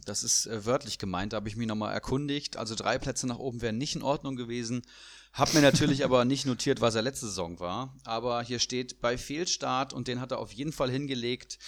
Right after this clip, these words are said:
durch seine drei Minus-Spieltage, keine Grillfeier. Und das hat er dann wieder geschafft. Ähm, der Kader ist deutlich zu gut für das,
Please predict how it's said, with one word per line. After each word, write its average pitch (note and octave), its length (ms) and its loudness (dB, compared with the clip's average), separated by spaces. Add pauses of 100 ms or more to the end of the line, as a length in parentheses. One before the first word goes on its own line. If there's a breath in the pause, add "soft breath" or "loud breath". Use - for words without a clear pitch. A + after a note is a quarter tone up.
(140 loud breath)
durch C3 180 0
seine A#2+ 220 0
drei A#2 220 0
Minus-Spieltage, A#2+ 1040 -2 (280 loud breath)
keine D3 360 0
Grillfeier. G#2 580 0
Und F#2 140 -6
das A#2 120 0
hat B2+ 100 2
er B2 60 2
dann G#2+ 200 0
wieder G#2 160 -4
geschafft. - 640 -4
Ähm, A2 360 -6
der G#2 120 -2
Kader A#2 340 2
ist A2 220 -2
deutlich C3 320 4
zu B2 160 -6
gut C3 160 -6
für A#2+ 140 -6
das, - 360 2